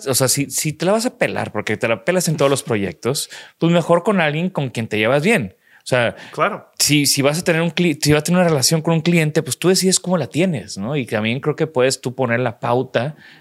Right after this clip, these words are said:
Speaker 1: de qué tipo de relación quieres tener.
Speaker 2: Totalmente.
Speaker 1: O sea, y por más de que estamos en ambientes de estrés, no, no, no, no significa estrés que tengamos que estar gritando y enojados y peleándonos, ¿no? O sea, puedes tener un ambiente de estrés, pero puedes estar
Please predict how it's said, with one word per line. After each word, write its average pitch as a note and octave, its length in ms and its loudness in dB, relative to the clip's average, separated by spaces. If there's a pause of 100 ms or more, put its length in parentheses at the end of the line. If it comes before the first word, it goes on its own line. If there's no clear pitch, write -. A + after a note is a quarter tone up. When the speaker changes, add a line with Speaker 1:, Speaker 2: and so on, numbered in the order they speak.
Speaker 1:
de G#2+ 80 -4
qué A#2 140 0
tipo C3+ 260 -2
de B2 60 4
relación G2+ 420 -2
quieres G#2 320 -2
tener. B2 440 -2 (220)
Speaker 2:
Totalmente. G#2 200 -12
Speaker 1:
O A2 40 -4
sea, A2+ 220 2
y A2+ 60 0
por A#2 160 0
más A#2+ 180 0
de D3+ 100 0
que D3+ 60 -4
estamos C3+ 360 -2
en B2 100 -2
ambientes A#2 480 -2
de A2+ 80 2
estrés, - 720 -2 (920)
no, A#2+ 240 0
no, C3 220 0
no, C3+ 240 2
no C#3+ 400 2
significa C#3 580 0
estrés B2 600 0
que A2+ 140 -4
tengamos A2 360 -2
que - 60 -12
estar A2+ 260 -2
gritando A2 480 -4
y G#2+ 80 0
enojados G2+ 540 -4
y G#2 40 -8
peleándonos, F#2 680 -6
¿no? F2+ 160 -6
O - 20 -4
sea, A#2 160 -6
puedes - 160 -14
tener C3+ 140 -4
un C3+ 60 -2
ambiente C3 240 -4
de A#2+ 60 0
estrés, A2 440 -2 (260)
pero A2 180 0
puedes A#2 220 0
estar A2 460 -4